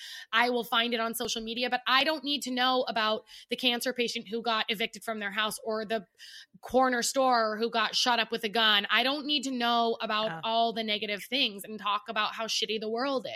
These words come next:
Speaker 1: is. I don't need that. Nobody needs that. It's not beneficial. Um, and so I just think you have to be very careful with the story that you're telling yourself. And if you are telling yourself something negative over and over and over again that you believe it to be true,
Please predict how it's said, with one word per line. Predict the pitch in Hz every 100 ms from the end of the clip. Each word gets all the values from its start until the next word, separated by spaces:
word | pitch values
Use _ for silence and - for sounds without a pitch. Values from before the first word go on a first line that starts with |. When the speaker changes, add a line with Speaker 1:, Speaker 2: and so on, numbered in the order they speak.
| 143
Speaker 1:
is. | - - - -
I | 240 247
don't | 262 254
need | 240 220
that. | 226 220
Nobody | 220 240 254 233
needs | 202 185 185
that. | 196 190 -
It's | - 214
not | 214 208
beneficial. | 214 196 190 185 226 294 370 - - - -
Um, | 247 233 233
and | 254
so | 254
I | 262
just | 240 320
think | 381 370
you | 330
have |
to | -
be | 277
very | 190 226 247
careful | 240 254 262 285
with | 254 214 - -
the | -
story | - 220 220
that | 208 185
you're |
telling | 190 185 190 175
yourself. | 196 120 160
And | 214
if | 202
you | - 220 240
are | 254
telling | 277 277 277
yourself | 262 226 220
something | 214 214 208
negative | 240 320 294 226 185 190
over | 240 240 240
and | 240
over | 214
and | 214
over | 254 277
again | 226 208 196
that | 196
you | 196 214
believe | 214 226 254 294 339
it | 339
to | - 302
be | 254
true, | - 208 208 247